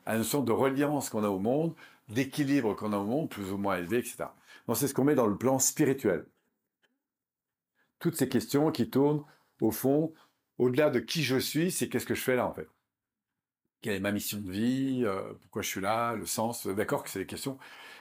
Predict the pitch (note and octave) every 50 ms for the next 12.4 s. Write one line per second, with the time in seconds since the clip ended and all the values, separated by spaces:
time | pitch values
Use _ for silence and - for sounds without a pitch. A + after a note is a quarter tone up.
0 | - _ _ - A#2+ - - A2 - C#3+ - - - - _ _ _ G#2 G2 G#2+
1 | G#2+ D3 D3 D3+ D3 B2 - A2+ G#2+ - - E2 - - _ _ _ _ _ _
2 | _ _ _ _ _ _ _ _ _ _ _ _ _ _ _ _ _ _ - A2
3 | - D#3+ F3+ E3+ D3+ - - E3+ E3 D#3+ D3 - - _ _ _ _ _ _ _
4 | _ _ _ _ _ _ _ - A#2+ B2 A#2+ C3 D3+ D3+ C#3+ A2+ G#2+ G2 - B2
5 | A2+ G2+ A2 A#2+ A#2 A2 G#2+ - A#2 G2+ - - - A#2+ G2+ A2 A2 B2+ C#3+ F3+
6 | G3+ G3 F#3 D#3 - A2 G#2+ G#2 F2+ G#2 G#2+ F#2+ G2 A2+ G#2+ G2 F#2+ E2+ G#2 G2
7 | F#2 G2 F#2+ - - - - D3 B2+ A#2 B2+ A2+ - - A2+ G#2+ - B2+ B2+ A#2+
8 | A#2+ A#2+ - - G2 F#2+ F#2+ G2 F#2 - - G2 E2+ F2+ F#2 - G2+ F2 E2+ F2
9 | F#2+ G#2+ C3 D#3 F3 E3+ - - - - - - - - - _ - G2+ G#2 A2
10 | A#2 D3+ D3 C#3+ C#3 A2+ - - G#2+ A2 B2 D3+ E3 F3 D3+ - G#2+ G2 - -
11 | G2+ - - - A#2 A#2+ A2+ F2 F2+ F2 - - _ _ _ _ _ _ - -
12 | C#3+ C3+ - - A2+ A2+ A2+